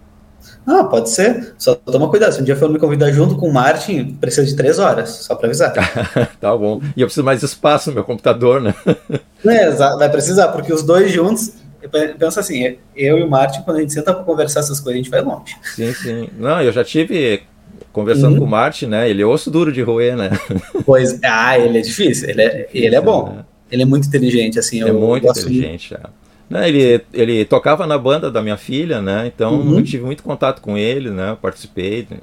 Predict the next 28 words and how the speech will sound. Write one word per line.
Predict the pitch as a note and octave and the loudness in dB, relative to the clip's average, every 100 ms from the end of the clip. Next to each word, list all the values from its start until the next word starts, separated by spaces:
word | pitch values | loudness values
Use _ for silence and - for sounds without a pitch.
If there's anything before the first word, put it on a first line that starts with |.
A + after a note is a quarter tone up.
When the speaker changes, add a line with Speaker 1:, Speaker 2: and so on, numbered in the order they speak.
| - - | -20 -10
Speaker 2:
de | |
alguns... | F2+ E2 G2+ G#2 - - _ _ _ - | -8 -6 -8 -8 -10 -20 _ _ _ -2
Alguns | G#2+ A#2 E3+ A#3 A3+ | -2 0 0 0 2
não, | F3+ B2 | 2 2
eu | B2+ D3+ | 4 0
acho | - | -2
que | |
eu | - | -8
fui | - F3+ | -6 -4
um, | F3+ G#3 D#3 - | -2 -4 -6 -6
um | C#3 E3 F3+ | -8 -6 -6
encontro | E3+ - D3 D3+ D#3 B2+ | -6 -4 0 0 0 -4
onde | A2+ | -6
eles | G#2+ | -6
estavam | - G#2 A2 | -4 -4 -6
ensaiando, | G#2+ - G#2 G#2 A2+ C#3 C#3 | -8 -2 0 4 2 2 -2
né? | G2+ G2+ | -6 -6
Leve-, | G2+ A2 G#2 - | -2 -2 -2 -8
che-, | C#3 C3+ | -6 -4
uma | C3+ B2+ | -2 0
vez | D#3 C#3+ | 0 0
eu | B2+ | 0
le-, | A#2+ A#2+ | 0 0
nós | B2 A2 G2+ | 0 -2 0
levamos | A#2 A2+ B2 A#2 A2 | -2 0 -2 -2 -2
ela | A2+ A2+ | 0 0
até | - A2 | 0 2
a, | G#2 F#2 F2+ | 2 0 -4